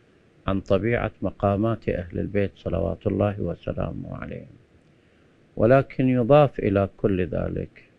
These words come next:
أن الحسين صلوات الله وسلامه عليه أعد له دور فيه تغيير لمسار التاريخ، وقد قيل بأن الحسين عليه السلام له منزلة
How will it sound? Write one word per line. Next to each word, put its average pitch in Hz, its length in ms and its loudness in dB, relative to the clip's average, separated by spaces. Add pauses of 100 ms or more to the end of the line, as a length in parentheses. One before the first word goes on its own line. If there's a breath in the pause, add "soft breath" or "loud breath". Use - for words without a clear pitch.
(180)
أن 117 180 0
الحسين 107 520 -4
صلوات 92 500 -4
الله 113 320 -2
وسلامه 104 580 -2
عليه 104 340 -4 (840)
أعد 123 380 2
له 107 460 0
دور 117 720 0 (880)
فيه 123 720 0 (200)
تغيير 113 580 2
لمسار 92 680 -2
التاريخ، - 840 -10 (1120)
وقد 104 500 2 (680)
قيل 117 360 4
بأن 95 440 -4
الحسين 92 640 -6
عليه 90 340 -8
السلام 104 580 -4
له 110 300 0
منزلة 98 760 -2